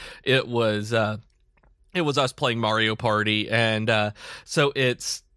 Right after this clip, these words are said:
it's been great. And Mario Kart Tour actually has the new multiplayer mode in it. Like, it has open to everybody multiplayer, which is legit multiplayer like you were wanting, and you can set up rooms with people. So if you have friends list or anything like that,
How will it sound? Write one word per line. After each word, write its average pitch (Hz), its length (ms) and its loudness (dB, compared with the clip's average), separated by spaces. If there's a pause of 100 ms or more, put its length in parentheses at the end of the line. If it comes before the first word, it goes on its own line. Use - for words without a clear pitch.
it's 139 160 -2
been 143 180 2
great. 123 500 -2
And 120 140 0
Mario 143 340 0
Kart 135 280 -4
Tour 190 500 0
actually 156 400 -2
has 139 320 0
the 139 80 -4
new 135 160 0
multiplayer 117 580 0
mode 98 240 -2
in 78 140 -10
it. - 180 -16 (280)
Like, 131 180 0
it 147 140 0
has 131 280 0
open 131 280 -2
to 123 120 -2
everybody 117 560 0
multiplayer, 113 720 0
which 113 220 -2
is 117 140 0
legit 123 420 0
multiplayer 110 680 0
like 107 220 -2
you 143 100 2
were 135 160 2
wanting, 110 460 0 (220)
and 151 120 2
you 147 60 2
can 135 140 -2
set 139 220 0
up 117 120 -2
rooms 123 420 -2
with 101 160 -4
people. - 480 -6
So - 200 -2
if - 100 -4
you 143 80 0
have 131 120 0
friends 120 380 -2
list 113 440 0
or 120 80 0
anything 117 260 -2
like 104 240 0
that, 113 300 0